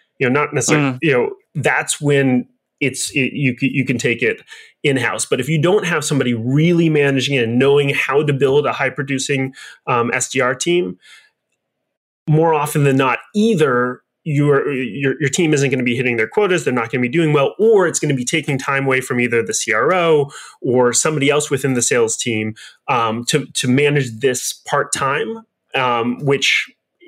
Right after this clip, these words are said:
Speaker 1: you know, isn't the most effective use of their time when they're trying to really scale the company.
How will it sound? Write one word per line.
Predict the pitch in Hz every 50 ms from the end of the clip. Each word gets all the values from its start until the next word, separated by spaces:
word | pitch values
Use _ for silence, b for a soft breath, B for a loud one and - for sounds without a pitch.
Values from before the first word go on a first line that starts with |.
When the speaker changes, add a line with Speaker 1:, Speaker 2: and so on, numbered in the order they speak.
| - - - - - 101 120
Speaker 1:
you | 151 123
know, | 113 110 -
isn't | - 170 143 151 139 135 135 - _
the | 135
most | 131 131 120 - -
effective | 113 - 110 107 - 117 113
use | 113 113 - -
of | 120 98
their | 110 113 110
time | - 123 117 110 110
when | 113 110
they're | 110
trying | - - 120 117 104
to | 110
really | 110 107 101 104
scale | - - - 104 98
the | - -
company. | - - - - - _ _